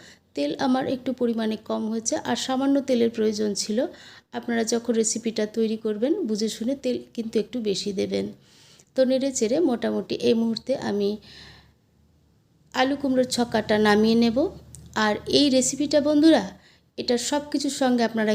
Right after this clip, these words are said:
খেতে পারবেন, ভাতের সঙ্গে, মুড়ির সঙ্গে, রুটি, পরোটা, লুচি সব কিছুর সঙ্গেই খেতে পারবেন। নেড়ে চেড়ে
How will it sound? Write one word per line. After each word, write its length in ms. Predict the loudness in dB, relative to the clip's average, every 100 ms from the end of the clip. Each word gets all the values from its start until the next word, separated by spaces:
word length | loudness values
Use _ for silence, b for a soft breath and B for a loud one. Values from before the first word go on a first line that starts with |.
| 0
খেতে 220 | -4 -2
পারবেন, 320 | 0 0 0 0
ভাতের 380 | 0 0 0 0
সঙ্গে, 280 | 0 2 2
মুড়ির 360 | 2 2 2 0 -2
সঙ্গে, 280 | -2 0 0
রুটি, 420 | 0 -2 -6 -6 -6 -6
পরোটা, 460 | -4 -2 -4 -2 0 0
লুচি 440 | -2 -4 -4 -4 -6 B B -10
সব 200 | -8 -6
কিছুর 260 | -8 -8 -6 -4
সঙ্গেই 280 | -2 -2 0
খেতে 240 | -2 -2
পারবেন। 420 | -6 -6 -4 -6 -8 -12 B B B -4
নেড়ে 200 | -2 -2 -2
চেড়ে 200 | -2